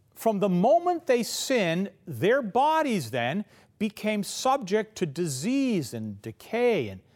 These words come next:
deterioration, ultimately death. Their spiritual death was immediate. And now their physical death, well, that would be inevitable.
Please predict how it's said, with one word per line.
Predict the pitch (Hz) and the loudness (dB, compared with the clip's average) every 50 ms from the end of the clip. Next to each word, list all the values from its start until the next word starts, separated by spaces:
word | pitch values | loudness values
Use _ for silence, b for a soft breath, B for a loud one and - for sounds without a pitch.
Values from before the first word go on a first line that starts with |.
| b b b b b b - 139 123 | b b b b b b -16 -12 -8
deterioration, | 117 147 - - - - 180 180 196 190 170 156 151 147 156 180 233 302 294 - - 170 156 156 - - | -6 -6 -6 -6 -6 -2 0 0 2 2 0 0 0 2 2 2 2 2 0 -4 -8 -10 -10 -8 -2 0
ultimately | 160 202 240 - - 196 156 151 156 165 180 190 | 0 0 0 0 -2 -4 -4 -4 -4 -4 -6 -6
death. | 170 143 170 202 320 349 339 254 - - _ _ _ _ _ _ _ _ _ _ _ _ _ _ _ _ _ _ _ _ _ _ _ - | -4 -4 -4 -2 -2 -4 -6 -8 -12 -18 _ _ _ _ _ _ _ _ _ _ _ _ _ _ _ _ _ _ _ _ _ _ _ -2
Their | 170 190 202 196 | 0 2 2 2
spiritual | - - - - - 214 269 339 359 370 359 - - 233 214 180 | 0 -4 -8 -6 -2 0 2 2 2 2 0 -2 0 0 0 0
death | 123 110 135 139 185 208 - - | 0 0 0 0 0 -2 -4 -2
was | 165 220 214 160 190 | 0 0 0 0 0
immediate. | 226 240 226 214 220 269 302 311 349 302 277 196 135 107 - - - _ _ _ _ _ _ _ _ _ _ _ _ _ _ _ _ - | -2 -2 0 0 0 0 0 0 2 2 2 2 0 -2 -4 -12 -20 _ _ _ _ _ _ _ _ _ _ _ _ _ _ _ _ -20
And | - - 123 | -20 -16 -12
now | 127 131 165 180 | -8 -6 -2 0
their | 156 175 170 | 2 0 0
physical | - - - - - 349 370 320 262 330 320 - - - 165 139 | 0 -4 -6 0 2 2 2 2 2 0 -2 -2 -2 -2 -2 -2
death, | 110 104 123 117 147 208 - - - - _ _ _ _ _ _ _ _ _ _ _ _ _ _ _ - | -2 -2 -2 -2 -2 -2 -4 -6 -14 -20 _ _ _ _ _ _ _ _ _ _ _ _ _ _ _ -18
well, | - 123 123 | -16 -10 -4
that | 123 147 208 285 294 | -2 -2 -2 -2 -2
would | 277 214 147 | -4 -4 -4
be | 131 127 | -4 -4
inevitable. | 143 165 180 233 294 320 359 349 339 294 220 123 98 - - - | -2 -2 -2 -2 -2 -2 -2 -2 -2 0 -2 -2 -4 -6 -10 -16